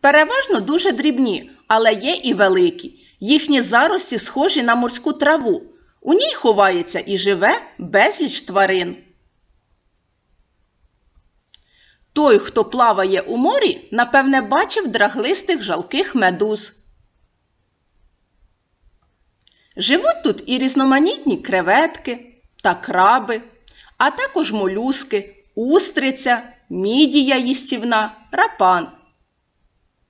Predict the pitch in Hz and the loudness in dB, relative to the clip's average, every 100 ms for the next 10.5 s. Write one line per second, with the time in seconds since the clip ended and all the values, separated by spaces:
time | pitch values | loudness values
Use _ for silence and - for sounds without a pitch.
0 | _ _ _ _ _ _ _ _ _ _ | _ _ _ _ _ _ _ _ _ _
1 | _ _ _ _ _ _ _ _ _ _ | _ _ _ _ _ _ _ _ _ _
2 | _ _ - - 254 269 - 233 247 415 | _ _ -20 -4 0 0 -2 -6 -4 -2
3 | 539 240 196 277 427 392 285 226 202 185 | -2 0 0 -2 -2 0 2 2 2 -2
4 | 180 180 - _ _ - 269 277 320 285 | -2 -10 -14 _ _ -6 -2 0 2 2
5 | 240 226 226 233 240 349 403 339 233 196 | 2 -2 -2 -2 0 2 4 2 2 0
6 | 175 - - 320 311 262 156 - 226 202 | -2 -4 -2 2 2 2 -2 -2 -4 -2
7 | 233 - 262 220 180 190 165 233 403 226 | -4 -2 2 2 0 -4 0 2 2 0
8 | 156 - _ _ 220 214 208 214 240 415 | -6 -6 _ _ 0 0 -2 -2 -2 -2
9 | - 254 190 - 185 185 415 - - 190 | -2 -2 -4 -8 -8 -2 0 0 -2 0
10 | 190 196 196 - 196 | 0 0 -2 -4 -6